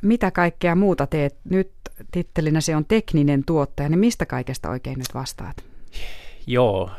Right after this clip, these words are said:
Speaker 2: meillä ei ihan ohjelma-aika riitäkään siihen, mit-, et-, mitä kaikkea mä teen.
Speaker 1: Ahaa,
Speaker 2: <laughs> teen,
Speaker 1: no,
Speaker 2: mut,
Speaker 1: tärkeintä.
Speaker 2: mut tota,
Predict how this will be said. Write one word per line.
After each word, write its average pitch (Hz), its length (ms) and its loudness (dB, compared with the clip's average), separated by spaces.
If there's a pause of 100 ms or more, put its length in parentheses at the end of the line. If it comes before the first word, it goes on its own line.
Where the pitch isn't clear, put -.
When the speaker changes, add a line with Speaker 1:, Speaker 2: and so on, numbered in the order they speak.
Speaker 2:
meillä 113 260 0
ei 120 80 2
ihan 135 180 4
ohjelma-aika 113 420 6
riitäkään 110 500 6
siihen, 110 260 4
mit-, - 160 -2
et-, 110 160 0
mitä 110 180 0
kaikkea 110 400 4
mä 104 140 6
teen. 247 160 8
Speaker 1:
Ahaa, 196 280 8
Speaker 2:
<laughs> - 80 0
teen, 131 120 4
Speaker 1:
no, 262 220 10
Speaker 2:
mut, 359 100 6 (360)
Speaker 1:
tärkeintä. 277 520 8
Speaker 2:
mut 151 80 4
tota, 127 300 10